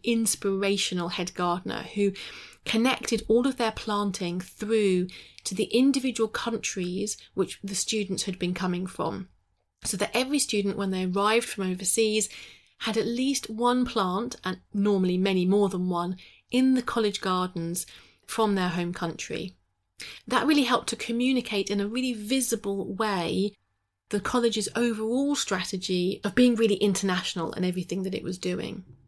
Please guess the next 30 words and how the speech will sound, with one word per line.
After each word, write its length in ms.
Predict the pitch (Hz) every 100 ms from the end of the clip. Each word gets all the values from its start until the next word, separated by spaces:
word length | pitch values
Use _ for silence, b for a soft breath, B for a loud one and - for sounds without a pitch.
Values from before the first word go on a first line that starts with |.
| - B B _
So 140 | - 240
individual 500 | 311 359 359 311 262
staff 420 | - 202 196 190
members 400 | 190 185 185 185
need 140 | 226
to 80 | 240
be 80 | 254
helped 440 | - 214 190 -
to 100 | -
understand 600 | 202 214 - - 185 180 185 B B B
how 300 | - 233 247
their 160 | 294 294
decisions 560 | 254 - 208 202 196
connect 840 | 185 - 214 220 202 170 - - - _ -
and 180 | 202
deliver 720 | 190 202 226 269 202 170 170 185 _ _ _
the 100 | 202
school's 420 | 202 - 214 185 185
strategy. 760 | - 180 - 185 - 101 - _ _ _ _ _ _ _ _ _ _ _
The 80 | 226
second 480 | - 311 311 370 320
dimension 680 | 240 220 202 180 - 175 220
for 140 | 220
strategic 500 | 190 196 214 202 190
thinking 380 | 190 185 185 185
in 80 | 185
three 260 | - 254
dimensions 560 | 254 190 175 185 185 180
is 160 | 202 196
looking 500 | 214 247 - 277